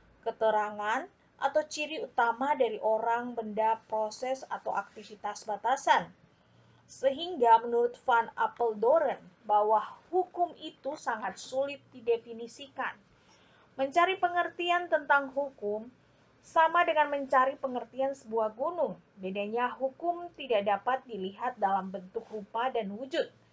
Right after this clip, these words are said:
Sedangkan gunung dapat kita lihat, sehingga batasan gunung yang kita lihat dari sudut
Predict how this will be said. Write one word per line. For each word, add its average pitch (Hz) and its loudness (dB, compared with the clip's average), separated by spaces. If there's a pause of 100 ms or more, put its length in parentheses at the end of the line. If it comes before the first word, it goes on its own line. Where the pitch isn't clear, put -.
(400)
Sedangkan 330 4
gunung 247 -2
dapat 240 4 (160)
kita 240 4
lihat, 208 -4 (400)
sehingga 247 -2
batasan 226 0
gunung 269 -8
yang 226 -4
kita 185 -4
lihat 214 -2
dari 208 -2
sudut 226 -8